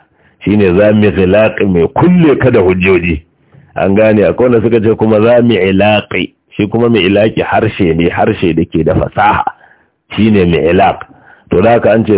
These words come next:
za mi ilaƙi ma'ana ma'abocin harshe, fasihin harshe. Kaga ma'ana za mi ilaƙi ma'abocin fasihin harshe. To da haka kaga kowanne ne a ciki, mahallin shahid din mu ya fito, shine "wa khasiman aladdu".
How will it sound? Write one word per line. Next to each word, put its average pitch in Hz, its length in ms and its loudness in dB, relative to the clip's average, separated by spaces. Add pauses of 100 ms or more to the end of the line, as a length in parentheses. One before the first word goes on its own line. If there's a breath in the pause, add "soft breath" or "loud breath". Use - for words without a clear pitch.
za 113 140 4
mi 110 180 2
ilaƙi 107 400 2
ma'ana 98 400 0
ma'abocin 101 760 0
harshe, 98 680 -4
fasihin 131 720 0
harshe. 92 400 -4 (680)
Kaga 90 240 0
ma'ana 90 440 0
za 104 140 2
mi 92 180 0
ilaƙi 95 320 0
ma'abocin 76 560 -2
fasihin 90 520 -2
harshe. - 360 -8 (760 loud breath)
To 107 80 0
da 127 120 2
haka 110 200 0
kaga 117 280 2
kowanne 113 460 2
ne 107 80 2
a 71 100 0
ciki, 139 480 0 (180)
mahallin 101 340 0 (100)
shahid 104 280 0
din 110 160 0
mu 98 80 0
ya 92 140 2
fito, 110 560 0
shine 104 320 0
"wa 76 160 2
khasiman 117 800 0 (300)
aladdu". 87 580 -2